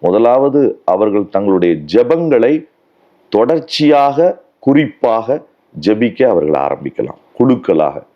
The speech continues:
தனிநபராய் இதுவரைக்கும் அவர்கள் ஜெபித்திருக்கலாம். ஆனால் இனி ஒரு குழுவை உருவாக்கி, பிரேயர் செல்ஸ் என்று சொல்லுவாங்க, அவைகளை உருவாக்கி தொடர்ச்சியான ஜெபம், குறிப்பான ஜெபம், இதை அவர்கள் அதிகப்படுத்தினால் அது ஒரு பெரிய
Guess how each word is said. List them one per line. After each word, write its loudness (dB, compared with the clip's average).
தனிநபராய் 2
இதுவரைக்கும் 0
அவர்கள் 0
ஜெபித்திருக்கலாம். -2
ஆனால் -2
இனி -2
ஒரு 2
குழுவை 4
உருவாக்கி, 0
பிரேயர் 2
செல்ஸ் 0
என்று -6
சொல்லுவாங்க, -2
அவைகளை 2
உருவாக்கி 0
தொடர்ச்சியான 0
ஜெபம், 0
குறிப்பான 0
ஜெபம், -4
இதை 2
அவர்கள் 0
அதிகப்படுத்தினால் -2
அது 2
ஒரு 0
பெரிய 0